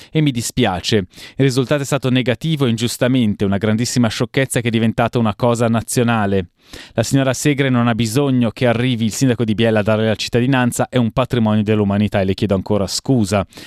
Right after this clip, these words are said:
Queste le parole pronunciate dal sindaco di Biella, Claudio Corradino, in merito alle polemiche scoppiate per l'attribuzione della cittadinanza onoraria a Ezio Greggio,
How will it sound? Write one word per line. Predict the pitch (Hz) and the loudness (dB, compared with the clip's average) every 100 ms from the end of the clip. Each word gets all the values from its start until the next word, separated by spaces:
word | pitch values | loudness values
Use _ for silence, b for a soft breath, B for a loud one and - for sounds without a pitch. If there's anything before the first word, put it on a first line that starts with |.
| B B B | B B B
Queste | 151 156 | 0 0
le | 143 | 0
parole | 143 143 131 | 2 2 2
pronunciate | 131 131 147 127 | 2 0 0 -2
dal | 127 113 | -2 -2
sindaco | 139 135 123 123 120 | 0 0 0 0 -2
di | 110 117 | -4 -6
Biella, | 104 131 139 131 123 113 | 0 2 2 2 0 0
Claudio | 131 123 120 117 | 2 2 0 0
Corradino, | 127 123 127 135 147 123 98 B B B | 0 0 0 0 2 2 0 B B B
in | 135 | 2
merito | 147 139 143 | 2 2 0
alle | 127 123 | 0 -2
polemiche | - 135 151 143 127 123 | 0 2 2 0 -2 -4
scoppiate | - 110 131 123 | -2 -2 0 0
per | 117 117 | -2 0
l'attribuzione | 113 - 117 117 - 123 | -2 -2 0 0 0 0
della | 117 107 | 0 0
cittadinanza | - 117 117 123 117 110 | 0 0 2 0 0 0
onoraria | 120 123 117 117 113 | 2 2 2 0 0
a | 107 | 0
Ezio | 117 - 120 | 0 0 -2
Greggio, | 110 147 139 101 110 | 0 0 0 -2 -4